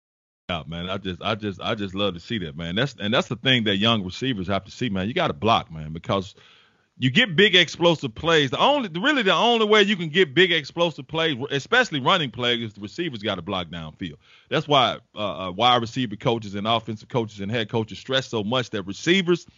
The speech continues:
have to block down the field, because if you don't, man, when a guy like Marshall Faulk or Darrell Henderson or Cam Akers or Malcolm Brown, when they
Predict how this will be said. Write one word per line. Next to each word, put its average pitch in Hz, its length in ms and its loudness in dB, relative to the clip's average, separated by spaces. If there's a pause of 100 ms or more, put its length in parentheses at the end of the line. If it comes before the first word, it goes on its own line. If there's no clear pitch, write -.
(260)
have 190 400 2
to 180 80 0
block 143 400 2
down 135 260 -2
the 120 60 -8
field, 170 320 0
because 127 340 -4
if 135 160 -8
you 123 80 -6
don't, 185 380 2
man, 139 280 2
when 131 140 -4
a 117 60 -4
guy 135 260 2
like 135 300 2 (420)
Marshall 135 520 2
Faulk 139 420 2
or 104 80 -10
Darrell 127 400 0
Henderson 131 520 -4
or 107 60 -4
Cam 135 500 -2
Akers 123 360 0
or 101 60 -2
Malcolm 127 460 2
Brown, 131 340 2
when 113 100 -2
they 131 280 2